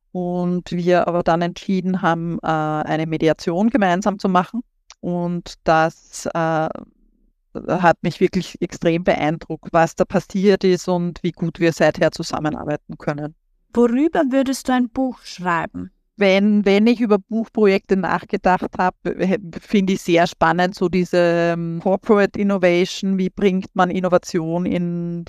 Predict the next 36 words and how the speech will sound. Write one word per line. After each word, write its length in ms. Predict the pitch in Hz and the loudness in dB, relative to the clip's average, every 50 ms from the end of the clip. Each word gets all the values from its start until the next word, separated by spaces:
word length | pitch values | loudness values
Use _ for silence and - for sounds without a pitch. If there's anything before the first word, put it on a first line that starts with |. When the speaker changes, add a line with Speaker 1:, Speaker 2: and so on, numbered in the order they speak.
| - _ | -18 _
Speaker 1:
große 420 | - 175 165 170 170 - - - | -6 -2 -2 -2 0 0 -2 2
Organisationen 960 | - 170 165 175 180 180 165 - 170 - - 185 160 165 175 180 180 180 175 | 2 2 2 2 0 0 0 -2 -4 -2 -2 -2 0 0 0 2 2 0 0
oder 380 | 175 170 165 170 165 170 170 165 | -2 0 2 2 2 2 0 -2
Unternehmen, 680 | 165 165 - - 175 165 165 165 165 170 185 180 180 | -6 -6 -2 -2 -2 0 0 0 0 2 2 2 2
da 140 | 185 180 165 | 2 0 0
wirklich 280 | 170 170 - - - - | 0 -4 -8 -12 -16 -12
so 120 | - - | -12 -12
Case 380 | - - - 175 175 185 - - - | -6 -2 0 2 2 2 0 -4 -2
Studies. 640 | - 180 180 180 - 185 180 180 - _ - - _ _ _ _ | 2 2 2 4 2 0 -2 -2 -4 _ -18 -20 _ _ _ _
Habe 140 | - 165 165 | -6 -6 -4
ich 100 | 160 165 | -2 -2
an, 280 | 160 160 165 170 180 - - | -2 -2 -2 -2 -4 -4 0
ab 180 | - 226 - - | 0 0 0 0
und 140 | 190 175 170 | -2 2 4
an 160 | 160 170 175 | 4 4 4
überlegt, 560 | 175 165 180 180 175 165 170 170 - - - | 2 2 2 2 4 4 2 0 -2 -2 -4
ob 140 | 175 156 - | -2 -2 -2
ich 180 | 170 - - - 175 - _ _ | -4 -4 -6 -12 -18 -18 _ _
da 320 | - 156 160 156 156 160 | -2 0 0 0 0 -2
quasi 340 | - _ - 160 165 160 160 | -4 _ -2 0 0 0 0
wirklich 300 | 156 165 156 - 180 160 | -2 -4 -6 -6 -8 -8
systematisch 840 | - 185 - - - 165 160 160 156 - - - - - 175 - - | -8 -10 -12 -4 -4 -2 0 0 0 -2 -4 -6 -10 -16 -16 -8 -2
was 400 | 175 165 160 - - - - - _ _ _ _ | -2 -2 -2 -4 -10 -16 -20 -20 _ _ _ _
schreiben 400 | _ - 165 160 151 156 170 170 | _ -2 0 2 2 2 0 -2
könnte, 340 | - - 170 160 160 - 165 | -4 -2 -4 -4 0 0 0
habe 120 | 165 156 156 | 2 2 2
ich 100 | 151 170 | 0 0
aber 160 | 151 165 160 | -2 -2 -2
bisher 320 | - 156 156 - - 156 | -4 -8 -4 0 0 0
noch 180 | 156 160 - - | 0 -2 -6 -6
nicht 240 | 156 147 - - - | -6 -8 -8 -6 -6
gemacht. 380 | 156 156 156 160 147 - - _ _ _ _ _ _ _ _ _ | -6 -2 -2 -2 -2 -2 -6 _ _ _ _ _ _ _ _ _
Speaker 2:
Gibt 360 | - 269 311 359 - _ - | 2 2 2 2 2 _ -8
es 160 | 403 - - | -10 -8 -2
ein 160 | 339 311 311 - - | 0 2 2 2 0
Buch, 280 | - 254 262 294 - | -2 0 0 0 0